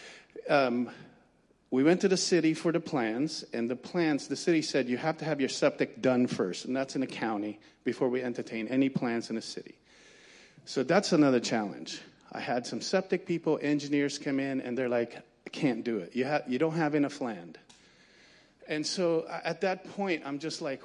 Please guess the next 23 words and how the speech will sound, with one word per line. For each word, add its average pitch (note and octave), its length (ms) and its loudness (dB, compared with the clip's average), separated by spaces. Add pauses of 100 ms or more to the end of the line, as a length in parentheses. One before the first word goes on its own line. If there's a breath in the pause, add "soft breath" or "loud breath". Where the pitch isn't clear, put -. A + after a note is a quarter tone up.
"What F#3 180 2
is - 180 -4
going C#3+ 300 0
on? B2+ 300 -2
Lord, F#3 180 2
you F3 100 4
didn't F3+ 220 0
allow C3 400 0
me D3 160 2
to A#2 80 0
buy C3+ 280 0
this A#2 260 -2
house D3 360 -2
so B2+ 160 -2
I B2+ 100 -2
can B2 200 0
just, A2+ 260 -4 (520)
you C#3 120 -6
know, A2+ 100 -4
have B2+ 260 -4
that C3 180 0
as F#2+ 100 -6
storage. - 800 -4